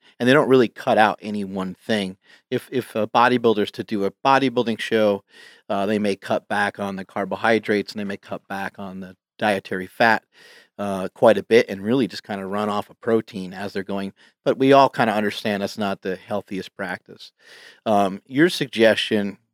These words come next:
is about, you know, fifteen grams of carbohydrates, uh, per meal or so,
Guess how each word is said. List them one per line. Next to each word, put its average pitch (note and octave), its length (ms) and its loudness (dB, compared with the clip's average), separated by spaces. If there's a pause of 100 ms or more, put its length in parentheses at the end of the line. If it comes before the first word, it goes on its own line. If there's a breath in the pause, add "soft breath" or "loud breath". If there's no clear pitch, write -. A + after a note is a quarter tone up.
is G#2+ 260 0
about, G2 400 0
you A2 100 -10
know, F#2 100 -12
fifteen A#2 500 -4
grams G#2 340 -2
of - 80 -16
carbohydrates, G2 1040 -4 (460 soft breath)
uh, F#2+ 240 -10 (100)
per A#2 200 0
meal G#2+ 400 0
or F#2 80 -8
so, G2 420 0